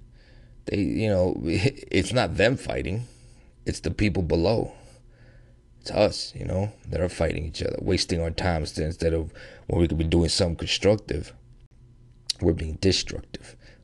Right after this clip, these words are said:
wasting time. We can't progress if all we do is fight and bitch and, you know, to, to each other. That's all we do. You know, and it's 'cause of social media. <laughs>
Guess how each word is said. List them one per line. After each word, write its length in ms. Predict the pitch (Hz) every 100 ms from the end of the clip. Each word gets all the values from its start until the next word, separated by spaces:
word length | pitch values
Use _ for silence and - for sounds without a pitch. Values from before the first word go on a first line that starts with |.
| -
wasting 340 | 80 78 80
time. 260 | - 90 80
We 80 | 92
can't 260 | 127 80
progress 600 | - 87 82 80 78 -
if 180 | - -
all 160 | 90 90
we 80 | 80
do 220 | 90 87
is 180 | 80 - - - - - - - - -
fight 480 | - - - - -
and 300 | - 82 65 - - - - - - - - -
bitch 400 | 95 110 85 -
and, 340 | 82 78 - - - - -
you 120 | 92
know, 140 | 85
to, 220 | - 80 - -
to 160 | 90 78
each 180 | -
other. 260 | 76 71 - - - - -
That's 160 | - -
all 100 | 110
we 100 | 104
do. 240 | 123 117 - - - - - - - - - - - - - - - - - -
You 80 |
know, 100 | 85 82
and 80 | -
it's 120 | -
'cause 200 | 90 78
of 20 |
social 320 | - 80 - 76
media. 360 | 85 -
<laughs> 40 | -